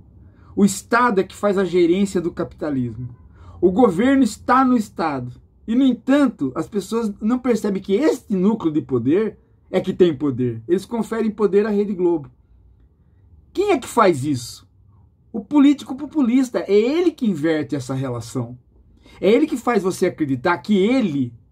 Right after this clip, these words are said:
presidente da República, não tem poder. E quem tem poder é a Rede Globo. No caso do Bolsonaro. Ou no caso do Lula, né?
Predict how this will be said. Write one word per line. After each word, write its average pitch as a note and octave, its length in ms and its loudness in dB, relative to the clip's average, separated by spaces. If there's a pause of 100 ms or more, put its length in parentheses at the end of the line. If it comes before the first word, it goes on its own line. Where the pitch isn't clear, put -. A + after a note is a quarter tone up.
presidente G#3 640 2
da G3+ 120 -2
República, G3+ 600 -2
não C4+ 160 2
tem C4 200 0
poder. A#3 420 -2
E A3 40 -4
quem A3+ 180 -4
tem A#3 200 -4
poder G#3 520 0 (260)
é G3 80 -4
a G#3 40 0
Rede G#3 260 2
Globo. F3 420 0 (600)
No F3+ 140 0
caso E3+ 260 0
do D#3+ 100 4
Bolsonaro. C#3 640 -2 (480)
Ou C#4 140 2
no D4+ 120 2
caso C4+ 300 2
do C#4 140 -2
Lula, A3+ 460 -2 (220)
né? - 180 -12